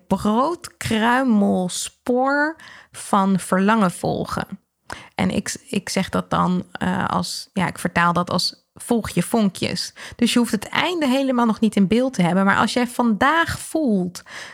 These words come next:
dat je energie uitgaat naar, nou ja, ik wil wel eens, eh,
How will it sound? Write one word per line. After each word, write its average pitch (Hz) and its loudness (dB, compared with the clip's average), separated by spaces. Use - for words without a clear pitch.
dat 233 -2
je 208 2
energie 226 2
uitgaat 214 2
naar, 202 4
nou 440 0
ja, 233 2
ik - -6
wil 196 2
wel 180 2
eens, - -2
eh, 175 0